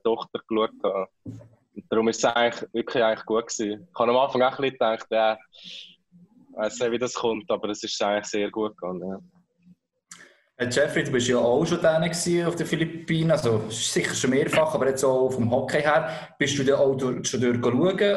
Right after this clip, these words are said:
Speaker 2: oder, ähm, hast du sogar noch probiert zu unterstützen in hinblicklich, wie man das Hockey auf den Philippinen noch ein bisschen weiterbringen kann?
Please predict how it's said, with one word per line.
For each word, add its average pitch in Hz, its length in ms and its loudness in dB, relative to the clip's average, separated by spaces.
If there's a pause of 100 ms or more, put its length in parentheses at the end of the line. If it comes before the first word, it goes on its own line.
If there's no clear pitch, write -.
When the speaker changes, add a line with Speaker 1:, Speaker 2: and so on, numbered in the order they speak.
(180)
Speaker 2:
oder, 196 300 2
ähm, 170 580 2
hast 160 220 2
du 165 60 -4
sogar 156 300 2
noch 147 120 0
probiert 156 320 -2
zu - 240 -4
unterstützen 143 760 -2 (380)
in 135 440 0
hinblicklich, 135 760 -2 (380)
wie 131 60 -6
man 131 80 -2
das 120 100 -6
Hockey 131 280 -2
auf 123 100 -4
den 127 100 -6
Philippinen 123 420 -2
noch 123 80 4
ein 123 60 -2
bisschen 120 240 -2
weiterbringen 117 480 -4
kann? - 160 -10